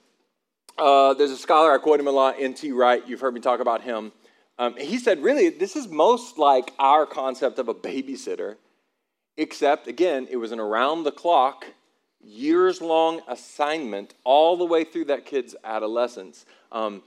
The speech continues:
the kid literally didn't go anywhere without the guardian.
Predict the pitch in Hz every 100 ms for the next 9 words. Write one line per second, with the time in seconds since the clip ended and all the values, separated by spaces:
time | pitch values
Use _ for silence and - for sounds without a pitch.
0 | _ _ - - - 202 117 127 143 202
1 | 285 165 113 95 - - _ _ _ _
2 | 190 220 226 - 165 143 - _ - 233
3 | 233 165 113 95 - - _ _ _ _
4 | _ _ _ - 110 127 104 123 107 90
5 | 85 71